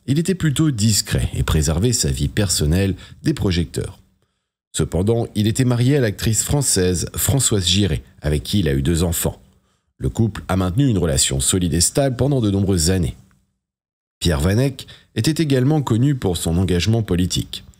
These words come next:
Il était membre du Parti communiste français et soutenait activement des causes liées aux droits des travailleurs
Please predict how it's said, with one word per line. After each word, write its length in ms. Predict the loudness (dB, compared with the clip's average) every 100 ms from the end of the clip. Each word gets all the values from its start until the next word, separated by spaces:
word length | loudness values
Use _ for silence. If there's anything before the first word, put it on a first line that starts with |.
| _ _ -4
Il 100 | -2
était 200 | 0 0
membre 300 | 0 0 -2
du 140 | -2
Parti 380 | -2 -4 -4 -4
communiste 500 | 0 0 0 0 -2
français 520 | 0 0 2 0 0 -8 -20 _ -4
et 80 | -2
soutenait 340 | 0 0 0
activement 680 | 0 -2 -4 0 0 0 0
des 200 | 0 0
causes 300 | -2 -2 0
liées 300 | 2 2 2
aux 160 | 0
droits 220 | 0 0 -2
des 120 | -2
travailleurs 640 | 0 0 0 0 0 -2